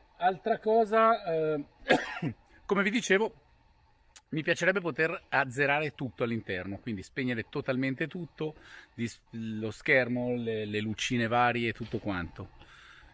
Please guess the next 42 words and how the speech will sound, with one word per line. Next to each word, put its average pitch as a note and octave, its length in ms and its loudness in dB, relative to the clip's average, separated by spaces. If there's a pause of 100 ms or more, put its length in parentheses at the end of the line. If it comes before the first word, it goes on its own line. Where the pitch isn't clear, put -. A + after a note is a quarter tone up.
(520)
E B2 680 -4 (1120)
devo D#3+ 220 -2
dire D#3+ 320 4
che C#3+ 240 0 (160)
adesso C3 340 2
che B2+ 100 0
vi A#2+ 40 0
sono C#3 220 0
alzato, C#3 600 0 (320)
<laughs> - 280 -14
un'altra D3+ 340 4
difficoltà D3 600 6
enorme D3 400 6
che C#3 100 0
non B2+ 140 0
ho B2+ 40 0
filmato D3 480 0
è A#2+ 160 4
l'entrare A#2 460 0
e - 20 -2
uscire. G2 420 -8 (120)
Per G#2+ 160 -6
me C3 260 0
entrare B2 400 4
e B2 40 0
uscire C3+ 400 2
perché B2+ 300 2
non C3 120 2
riesco A#2 240 -2
a G2+ 40 -4
tirare A2 260 -2
sulle A2 200 -4
scarpe. - 640 -6 (680)
Quella A2+ 380 4
è A2 180 4
una G#2+ 240 2
difficoltà A2 540 0
non A2 160 2
da G#2 100 2
poco, G#2+ 320 0
per G#2 180 -4
cui C3 400 4